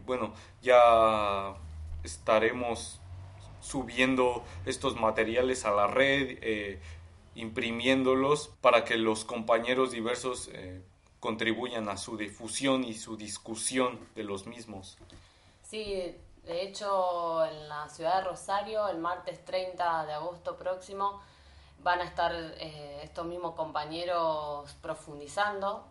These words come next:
Speaker 2: eh, sobre la lucha social en México, en una actividad que se va a desarrollar en La Toma.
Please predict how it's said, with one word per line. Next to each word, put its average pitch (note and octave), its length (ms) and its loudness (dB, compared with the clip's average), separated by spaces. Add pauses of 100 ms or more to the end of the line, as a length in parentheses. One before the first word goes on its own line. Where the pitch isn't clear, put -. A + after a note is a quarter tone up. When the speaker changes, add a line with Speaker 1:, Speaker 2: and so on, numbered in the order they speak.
(120)
Speaker 2:
eh, D3 300 -14
sobre D3+ 300 -8
la C#3+ 120 -6
lucha D#3+ 260 -10
social E3 600 -2
en D3+ 180 -10
México, G#3 640 -4 (580)
en E3 260 -6
una F3 160 -2
actividad F3 680 0
que D#3+ 280 -6
se D3 180 -10
va E3 160 2
a - 20 4
desarrollar E3 540 -2
en E3 160 -4
La D3 160 -4
Toma. A#3 440 0